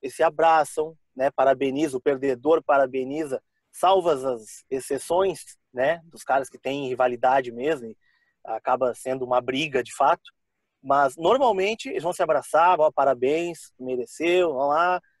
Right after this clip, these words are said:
e depois vão lutar de novo, daqui a pouco o outro vai ganhar. Tem que levar na esportiva. Tem, existem trovadores que não, não sabem levar na esportiva.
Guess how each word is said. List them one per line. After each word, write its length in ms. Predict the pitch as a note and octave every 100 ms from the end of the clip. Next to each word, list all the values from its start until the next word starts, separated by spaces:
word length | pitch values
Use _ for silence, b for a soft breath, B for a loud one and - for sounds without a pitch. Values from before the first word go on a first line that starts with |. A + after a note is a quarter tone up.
| -
e 40 |
depois 280 | D#3 D3+ F3
vão 100 | F3
lutar 300 | D#3 D#3 C#3+
de 100 | C3+
novo, 220 | D3+ F#3
daqui 120 | C#3+
a 40 | C3
pouco 220 | E3 E3
o 40 |
outro 120 | D#3
vai 100 | D3 C#3
ganhar. 360 | C#3 C#3 E3+ _ _ _ _ _ _ -
Tem 160 | E3
que 120 | -
levar 300 | G#3 G3+ C#3+
na 80 | C#3
esportiva. 640 | C#3+ - A#3 - G#3 B2+ - _ _ _ _ -
Tem, 360 | G3 C#4+ C4 - -
existem 640 | C#3 B2 E3 C4 - D3
trovadores 880 | - C3+ B2 A2+ A#2+ D#3+ D3+ - - _ _ _ _
que 120 | -
não, 220 | D3+ C#3+ A#3+
não 220 | E3+ G#3+
sabem 380 | - D3 C3 A2+
levar 180 | A2
na 60 | G#2+
esportiva. 440 | _ - - -